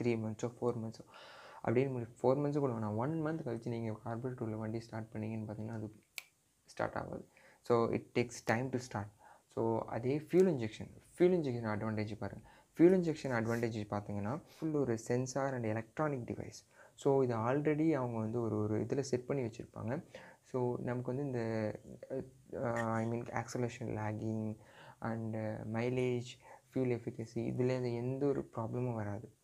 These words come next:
எந்த ஒரு ப்ராப்ளமும் வராது. நமக்கு வந்து, ஆ, எப்போதுமே எப்-, எவ்வளோ நாள் நம்ம வண்டியை நிப்பாட்டி வச்சு திருப்பி வண்டி எடுத்து ஸ்டார்ட் பண்ணாலும் வண்டி ஸ்டார்ட் ஆகும். So, அதுதான் ஃபியூல் இன்ஜெக்ஷன். And also இதோட டிஸ்அட்வான்டேஜ், மெயின் டிஸ்அட்வான்டேஜ் என்னன்னு பார்த்துக்கிட்டோம்னா,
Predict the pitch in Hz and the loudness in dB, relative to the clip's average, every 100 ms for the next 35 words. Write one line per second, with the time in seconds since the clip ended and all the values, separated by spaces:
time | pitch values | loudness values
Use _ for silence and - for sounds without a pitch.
0 | - 123 123 120 - - 113 123 123 113 | -8 -4 -2 -2 -4 -4 -2 0 0 -2
1 | 110 107 143 - - - - 120 117 113 | -4 -6 -8 -14 -20 -18 -8 -6 -4 -4
2 | 117 131 160 160 - - - 120 117 113 | -2 0 -2 -4 -16 -14 -4 -2 0 -2
3 | 110 113 127 123 123 147 147 165 180 - | -4 -4 -2 -4 2 2 2 0 -2 -2
4 | 123 123 - 127 151 190 165 156 143 117 | -2 -2 0 4 6 6 4 2 0 0
5 | 113 139 123 113 117 120 120 139 156 156 | -2 -2 -2 -2 -2 0 0 0 -2 -2
6 | 117 110 110 117 131 120 120 113 117 117 | -2 -2 -2 -2 -2 -2 -6 -8 -6 -8
7 | - 113 104 127 160 117 110 - 107 104 | -6 -6 -4 -6 -8 -4 -4 -4 -8 -8
8 | - 110 - - - _ - 120 120 147 | -8 -10 -16 -20 -20 _ -4 -2 -2 -4
9 | - 117 110 107 107 - - - - - | -2 0 0 -6 -8 -12 -16 -20 -20 -6
10 | 127 131 131 123 123 147 123 113 117 123 | -4 -2 -2 -4 0 0 0 -2 -4 0
11 | 175 175 160 127 113 120 175 165 143 139 | 0 2 0 -2 -2 0 2 2 0 -2
12 | 139 131 120 113 113 117 113 110 107 110 | -2 -2 -2 -2 -2 -4 -8 -6 -6 -6
13 | 101 135 | -6 -8